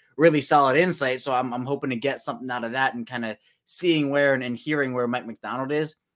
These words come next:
But here today, I wanna talk a bit about post-twenty twenty-three draft free agent targets. I think the, the Ravens already signed one in Rock Ya-Sin, but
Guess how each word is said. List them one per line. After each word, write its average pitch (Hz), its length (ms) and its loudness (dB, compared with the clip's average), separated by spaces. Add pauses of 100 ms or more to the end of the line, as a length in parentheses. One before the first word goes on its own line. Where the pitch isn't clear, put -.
(120)
But 165 100 2
here 254 140 0
today, 220 160 4
I 202 60 6
wanna 190 180 0
talk 175 240 -2
a 160 40 -14
bit 165 100 -2
about 147 280 0
post-twenty 175 600 -2
twenty-three 147 500 -6
draft 127 480 0 (400)
free 139 180 -4
agent 123 240 -6
targets. 110 480 -8 (220)
I 135 100 -6
think 143 240 -4 (100)
the, 156 200 0
the 151 80 -4
Ravens 170 240 2
already 151 180 0
signed 160 360 0
one 127 360 -4
in 131 160 -4
Rock 123 300 -2
Ya-Sin, 131 560 -6 (380)
but 156 240 2